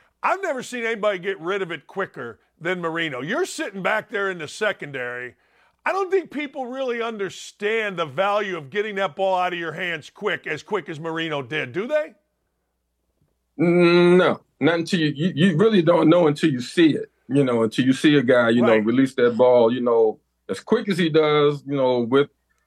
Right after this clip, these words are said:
Speaker 2: it's like when you're thinking about, "Okay, he should throw it there," the ball's already been thrown, <laughs> you know, kind of thing. And, um,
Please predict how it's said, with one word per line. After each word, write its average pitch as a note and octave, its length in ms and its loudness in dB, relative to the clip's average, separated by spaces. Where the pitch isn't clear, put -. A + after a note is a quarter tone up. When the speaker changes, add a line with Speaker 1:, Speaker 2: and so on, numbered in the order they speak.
Speaker 2:
it's C#3+ 300 0
like C#3+ 200 2
when C3+ 120 2
you're E3+ 140 4
thinking F#3+ 300 0
about, D#3 200 4
"Okay, C#3+ 300 -2
he F#3 100 -6
should D3+ 240 -8
throw D#3 180 4
it B2+ 100 -4
there," D3 220 4
the A#2+ 100 -4
ball's D3 260 4
already B2+ 240 0
been A2+ 180 -8
thrown, G2 440 -2
<laughs> - 460 -4
you B2+ 100 0
know, A2+ 160 4
kind A#2 240 0
of G#2+ 100 -6
thing. A2 340 4
And, G#2 220 4
um, G#2 380 2